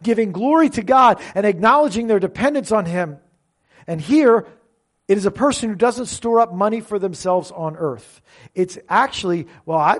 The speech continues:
I don't store up money for myself on earth, but I would." Like, it's not that.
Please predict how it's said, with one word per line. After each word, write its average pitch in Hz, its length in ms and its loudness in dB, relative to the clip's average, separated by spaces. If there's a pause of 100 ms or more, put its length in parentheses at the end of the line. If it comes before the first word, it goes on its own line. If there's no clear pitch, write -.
(140)
I 135 160 -6
don't 269 140 -6
store 180 200 -4
up 165 80 -4
money 156 200 -4
for 131 100 -14
myself 147 380 -6
on 139 80 -6
earth, 147 260 -4 (320)
but 131 240 -4
I 131 120 0
would." 156 440 -4 (180)
Like, 151 300 -6
it's - 160 -10
not 269 200 4
that. 311 420 6